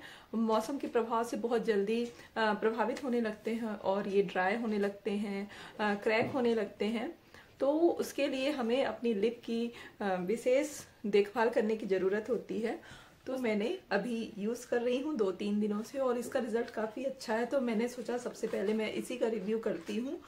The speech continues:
क्योंकि ये ना मुझे एक नज़र में ही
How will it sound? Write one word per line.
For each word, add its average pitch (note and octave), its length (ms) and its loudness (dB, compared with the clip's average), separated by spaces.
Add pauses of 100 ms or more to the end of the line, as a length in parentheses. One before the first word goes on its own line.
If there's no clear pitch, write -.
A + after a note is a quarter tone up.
(460)
क्योंकि D4 440 -4 (260)
ये A#3+ 220 2
ना D4 140 2
मुझे A#3 380 -2
एक - 400 0
नज़र G3+ 300 4
में A#3 140 0
ही A#3+ 260 -4